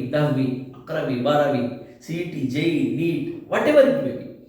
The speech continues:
त्याचे नियम आपण समजून घेतले पाहिजे. आणि जर आपण नियम समजून घेतले, त्याच्यामध्ये आपलं कुठल्या कॅटेगरीत आणि कुठल्या रँकमध्ये आपण बसतो, ते करेक्ट करून आपलं ड्रीम मार्कशीट तयार केलं, आपलं उद्दिष्ट ध्येय तयार केलं,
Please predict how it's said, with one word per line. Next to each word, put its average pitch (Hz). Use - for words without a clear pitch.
त्याचे 214
नियम 294
आपण 262
समजून 143
घेतले -
पाहिजे. -
आणि 190
जर 180
आपण 202
नियम 170
समजून 123
घेतले, 110
त्याच्यामध्ये 202
आपलं -
कुठल्या 202
कॅटेगरीत 190
आणि 185
कुठल्या -
रँकमध्ये 208
आपण 143
बसतो, 220
ते 262
करेक्ट 202
करून 185
आपलं 175
ड्रीम 151
मार्कशीट 135
तयार 123
केलं, 123
आपलं -
उद्दिष्ट 135
ध्येय 127
तयार 120
केलं, 123